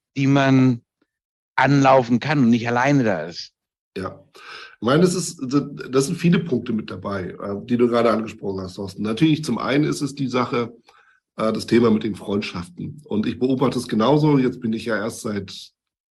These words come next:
Speaker 2: nicht ganz zwei Jahren unterwegs. Und ja, es gibt irgendwie Leute, von denen habe ich auch nichts mehr gehört. Und dann haben die natürlich irgendwann von mir auch nichts mehr gehört. Ja, ist ja immer eine Interaktion.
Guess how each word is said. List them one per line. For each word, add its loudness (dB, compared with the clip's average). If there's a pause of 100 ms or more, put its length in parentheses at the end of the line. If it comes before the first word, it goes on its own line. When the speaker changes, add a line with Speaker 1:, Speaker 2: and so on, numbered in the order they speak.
(160)
Speaker 2:
nicht 0
ganz 0
zwei 0
Jahren 0
unterwegs. -8 (120)
Und -6 (680)
ja, 0
es -8
gibt -4
irgendwie 0
Leute, 0
von -8
denen 0
habe -4
ich -10
auch -10
nichts -12
mehr -6
gehört. -6 (220)
Und -10
dann -2
haben 0
die 0
natürlich -2
irgendwann 0
von -4
mir 4
auch 4
nichts -4
mehr -6
gehört. -4
Ja, -8
ist -8
ja -4
immer -4
eine -4
Interaktion. -6